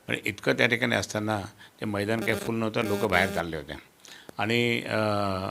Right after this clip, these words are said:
हरकत नाही, आता आम्ही हे समजून हे प्रचंड मोठी सभा झाली. म्हणजे असं आपण म्हणून त्या ठिकाणी आम्हीसुद्धा काही कमी नाही ना, म-, आम्हाला अजून एक ईर्ष्या निर्माण होते जास्त. पण आज या ठिकाणी सांगितलं की ते भारी-, भारतीय जनता पार्टीचा गड नाहीच आहे हा.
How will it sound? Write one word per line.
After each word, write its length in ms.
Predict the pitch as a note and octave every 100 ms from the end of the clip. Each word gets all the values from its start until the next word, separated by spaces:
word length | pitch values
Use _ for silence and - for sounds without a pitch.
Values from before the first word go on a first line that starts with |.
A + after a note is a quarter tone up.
| - - _ -
हरकत 460 | - C#3+ D3 B2+
नाही, 120 | C3+
आता 200 | A2+ G#2+
आम्ही 200 | G#2+ A#2
हे 200 | B2 C#3
समजून 300 | B2 B2 A#2
हे 100 | A#2
प्रचंड 460 | G#2+ - - D#3 C#3+
मोठी 240 | C3+ B2
सभा 240 | G2 G2 E2+
झाली. 240 | D2+ C2 C2+ - - - - - -
म्हणजे 220 | B2+ - - -
असं 200 | - B2+
आपण 180 | B2+
म्हणून 260 | C3 A2 C3
त्या 80 | B2
ठिकाणी 320 | A2+ B2 C3+
आम्हीसुद्धा 560 | C3+ G#2 C#3 - D#3+ D3+
काही 120 | C#3+
कमी 260 | - C#3
नाही 180 | C#3 G#2+
ना, 120 | A#2+
म-, 120 | C3+ A2
आम्हाला 480 | G#2+ A#2+ B2 A#2 A#2
अजून 280 | A#2 B2 C3
एक 160 | A#2+ A#2 -
ईर्ष्या 280 | A2+ G#2 C3
निर्माण 320 | A#2+ A2 G2
होते 180 | F#2 F2
जास्त. 320 | D2 D2+ - - - - - - - -
पण 140 | B2
आज 280 | - A#2+ B2+
या 120 | C3
ठिकाणी 340 | B2 A#2+ B2+ A#2+
सांगितलं 600 | A#2 A2+ A2+ G#2 A2 A2
की 100 | G2+
ते 60 |
भारी-, 360 | A2+ F#2 F#2+ -
भारतीय 280 | F#2+ F#2+ A#2+
जनता 140 | A2+
पार्टीचा 480 | A#2 A2+ G#2+ G#2+ A2+
गड 240 | G#2+ G#2+
नाहीच 440 | A2+ G#2+ G#2 B2 A#2
आहे 80 | F2
हा. 180 | E2+